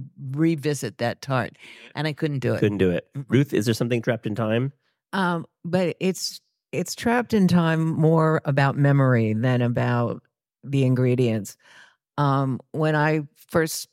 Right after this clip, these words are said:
Speaker 3: was, you know, cooking pr-, professionally, kind of, um, at the Swallow restaurant in Berkeley, I would go in, um, this is, like, the early seventies, and I would bake twelve quiches every morning.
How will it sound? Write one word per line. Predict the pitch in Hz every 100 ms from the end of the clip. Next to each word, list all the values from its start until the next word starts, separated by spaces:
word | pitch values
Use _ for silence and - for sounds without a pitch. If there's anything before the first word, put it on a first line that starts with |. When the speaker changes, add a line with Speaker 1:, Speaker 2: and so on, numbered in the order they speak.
| -
Speaker 3:
was, | 165 - - _ _ _ _ _ _ _ _ -
you | 139
know, | 143 _ _ _ _
cooking | - 202 190 160
pr-, | - - - -
professionally, | 131 127 - 127 135 123 104 104 120
kind | 117 - 117 113
of, | 110 - - - _ -
um, | 143 131 127 101
at | - 135 131 117 -
the | - 147
Swallow | 139 - 151 147 139
restaurant | 131 131 - 135 120 120 -
in | 135 139
Berkeley, | 165 160 139 120 117
I | 135
would | 135 135
go | 135 131 127
in, | 123 123 120 120 - _ _ _ _ -
um, | 127 117
this | 127 147
is, | 120
like, | 120 117
the | 120
early | 120 123 127
seventies, | 120 110 120 127 120 117 117 - -
and | 135
I | 127 127
would | 120
bake | 123 120 -
twelve | - 117 117 -
quiches | 143 120 - 92 - - - -
every | 127 123 117
morning. | 120 113 104 85